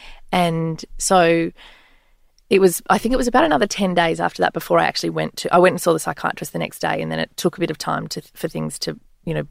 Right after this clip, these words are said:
for me to get a spot. And it was a, um, a private hospital. I had health insurance, so it covered it, but it certainly wasn't glamorous. It's, you know, basic, basic,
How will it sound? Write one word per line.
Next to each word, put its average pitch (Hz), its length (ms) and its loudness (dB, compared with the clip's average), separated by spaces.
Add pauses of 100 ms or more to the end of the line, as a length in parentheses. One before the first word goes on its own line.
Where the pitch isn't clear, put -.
(200)
for - 120 0
me 160 100 0
to 151 80 -4
get 160 180 0
a - 60 -10
spot. - 480 -2 (380)
And - 80 0
it 240 40 4
was 214 120 2
a, 202 100 2 (160)
um, 156 460 0 (400)
a - 40 -6
private - 340 2
hospital. 156 420 -2
I 147 60 -2
had 151 180 -2
health 156 180 -6
insurance, - 380 -8
so - 80 -6
it - 100 -10
covered 151 300 -6
it, - 100 -6
but - 80 -4
it - 80 -12
certainly 147 320 0
wasn't 143 280 -8
glamorous. - 440 -10
It's, - 300 -8 (160)
you 151 80 -12
know, 131 180 -12 (220)
basic, - 560 -4
basic, - 560 -6